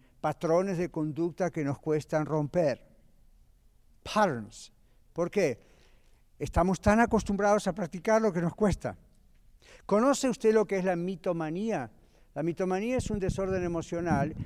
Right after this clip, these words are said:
que tiene que ver con la persona que miente compulsivamente. No es que una vez se le escapó una mentira, está mal, es pecado, pero fue una vez o u otra.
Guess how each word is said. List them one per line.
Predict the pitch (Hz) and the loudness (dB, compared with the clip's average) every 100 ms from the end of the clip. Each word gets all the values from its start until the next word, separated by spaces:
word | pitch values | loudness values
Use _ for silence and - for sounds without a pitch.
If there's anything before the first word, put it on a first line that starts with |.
| - - | -12 -10
que | - | -8
tiene | - 180 185 | -2 0 0
que | 175 | 2
ver | 175 180 | 0 2
con | 185 | 2
la | 165 | 2
persona | 160 143 190 190 | 0 -2 0 2
que | 175 170 | 2 2
miente | 165 180 196 190 190 | 4 4 4 2 0
compulsivamente. | 170 151 151 139 - 180 160 156 123 107 104 - _ _ _ _ _ _ _ - | 2 0 0 -2 -2 2 2 2 0 -2 -6 -6 _ _ _ _ _ _ _ 2
No | 170 | 2
es | 190 | 4
que | 185 - - | 2 0 -4
una | 165 170 | 0 2
vez | 156 175 | 4 2
se | 190 | 0
le | 165 | -2
escapó | - 147 - | -2 -4 -2
una | 175 165 | 0 0
mentira, | 156 - 170 165 | 0 0 0 2
está | 139 - 143 | 0 -2 -2
mal, | 143 147 | 0 -2
es | 143 | -2
pecado, | 147 - 147 151 | -4 0 2 2
pero | 151 143 | 0 -2
fue | - 180 | 0 2
una | 202 | 2
vez | 147 139 147 151 135 | 2 4 4 2 0
o | |
u | 123 156 | 2 4
otra. | 151 - 107 | 4 2 -6